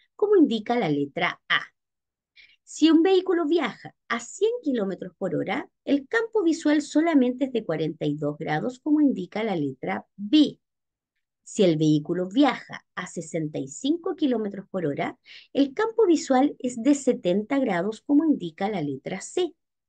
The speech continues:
Y si usted viaja a treinta y cinco kilómetros por hora, que es una velocidad bastante baja, el campo visual se amplía bastante a cien grados, como indica la letra D. Muy bien. Entonces, a mayor velocidad,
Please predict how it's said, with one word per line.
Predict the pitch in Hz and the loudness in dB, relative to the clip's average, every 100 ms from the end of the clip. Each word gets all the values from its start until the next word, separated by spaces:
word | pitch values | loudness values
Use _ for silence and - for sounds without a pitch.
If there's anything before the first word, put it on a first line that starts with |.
| _ - _ | _ -20 _
Y | 226 | -6
si | 214 185 | -4 -4
usted | 156 175 170 | -2 -2 0
viaja | 240 247 - 143 | 2 2 0 -8
a | |
treinta | 135 147 143 | -8 -8 -6
y | 147 | -6
cinco | 143 180 170 180 | -8 -10 -6 -6
kilómetros | 180 175 170 170 180 - | -4 -4 -4 -6 -10 -8
por | 208 | -6
hora, | 208 170 156 | -4 -6 -8
que | - | -10
es | - _ _ _ | -12 _ _ _
una | 180 170 | -6 -2
velocidad | 160 156 156 165 | -2 -2 -2 0
bastante | 156 156 - 175 202 277 | 0 0 -2 -2 0 2
baja, | 262 208 - 247 - - - - | 2 0 -4 -8 -10 -20 -20 -2
el | 254 247 | 0 0
campo | - 415 415 | 2 2 4
visual | 370 285 262 254 | 6 6 4 2
se | 254 | 4
amplía | 220 190 208 208 202 | 2 2 2 2 2
bastante | 202 - 175 170 170 302 - _ | -2 -4 -2 -2 -2 -4 -4 _
a | - 220 | -4 -4
cien | - - 359 381 | -4 -2 2 2
grados, | 220 202 185 233 262 | 2 2 2 0 -4
como | - 370 381 | -8 -2 2
indica | 285 180 175 214 | 2 2 -4 -4
la | 214 151 | -2 -2
letra | 139 135 - 165 - _ | -2 -4 -4 -4 -4 _
D. | 170 156 151 156 - _ _ _ | -16 -4 0 0 -2 _ _ _
Muy | 143 143 | -6 -4
bien. | 156 233 403 - - - _ | 2 2 0 -4 -18 -20 _
Entonces, | - 160 165 214 - - | -4 -2 0 0 0 0
a | 185 | -2
mayor | 170 151 147 170 202 | 0 2 0 0 0
velocidad, | 226 294 349 392 349 | 2 0 0 -2 -2